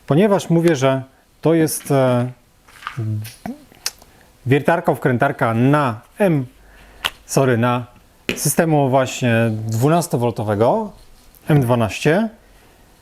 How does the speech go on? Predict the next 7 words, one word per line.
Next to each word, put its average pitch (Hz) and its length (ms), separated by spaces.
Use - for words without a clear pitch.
ale 214 380
żaden 131 280
problem, 127 540
żeby 131 220
założyć 127 420
tutaj 120 440
akumulator, 135 800